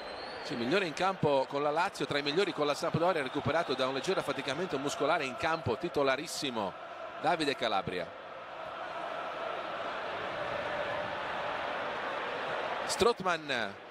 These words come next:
palla alta per Under, facile per la lettura di Romagnoli, scambiano ancora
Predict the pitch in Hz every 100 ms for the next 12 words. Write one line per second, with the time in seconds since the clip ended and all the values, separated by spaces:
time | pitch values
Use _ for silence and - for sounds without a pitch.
0 | - - 139 151 156 185 - 151 156 156
1 | 165 196 170 147 147 - 180 - 156 131
2 | 117 104 127 131 131 - 202 165 156 143
3 | 190 165 147 123 107 101 - 190 180 151
4 | 139 190 185 147